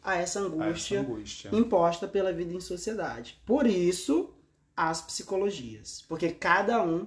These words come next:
Speaker 1: vai reagir de uma maneira diferente.
Speaker 2: Sim.
Speaker 1: Né? Já mencionamos aqui, eu adoro <laughs> esse termo que nós trouxemos, acho que na primeira temporada, né?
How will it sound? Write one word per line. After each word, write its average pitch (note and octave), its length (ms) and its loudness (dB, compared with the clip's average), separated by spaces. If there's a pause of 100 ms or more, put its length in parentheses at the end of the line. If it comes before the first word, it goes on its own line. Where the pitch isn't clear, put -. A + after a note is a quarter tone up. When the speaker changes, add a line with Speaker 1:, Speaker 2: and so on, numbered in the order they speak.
(140)
Speaker 1:
vai F#3+ 220 2
reagir F3 600 0
de F#3+ 100 -6
uma G3 140 -2
maneira D#3+ 340 -2
diferente. - 680 -10
Speaker 2:
Sim. F#2+ 320 -16 (320)
Speaker 1:
Né? D#3 360 2 (300)
Já F#3+ 300 6
mencionamos E3+ 680 0
aqui, D#3+ 340 -2
eu D3 340 0
adoro D3 540 2
<laughs> A#2 40 -6
esse C#3 220 -8
termo D#3 340 -4
que - 80 -10
nós D3 180 -8
trouxemos, D3 480 -6
acho D3+ 160 -6
que - 60 -12
na D3 140 -10
primeira D3 340 -8
temporada, F#3+ 600 0
né? G3+ 240 -2